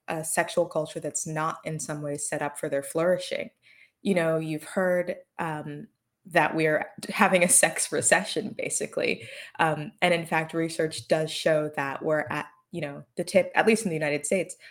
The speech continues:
of a thirty-year low, um, in participation in sexual activity, in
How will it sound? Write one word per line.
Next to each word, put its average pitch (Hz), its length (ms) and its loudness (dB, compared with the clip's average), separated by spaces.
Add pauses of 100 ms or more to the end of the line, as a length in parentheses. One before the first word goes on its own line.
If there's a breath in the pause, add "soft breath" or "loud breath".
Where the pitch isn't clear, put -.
(200 loud breath)
of 185 120 0
a 151 60 2
thirty-year 165 760 2
low, 151 460 0 (480 soft breath)
um, 151 400 -6 (180)
in 156 460 -2 (720)
participation 165 800 2
in 175 120 -4
sexual 170 420 -2
activity, 180 720 -4
in 151 400 -6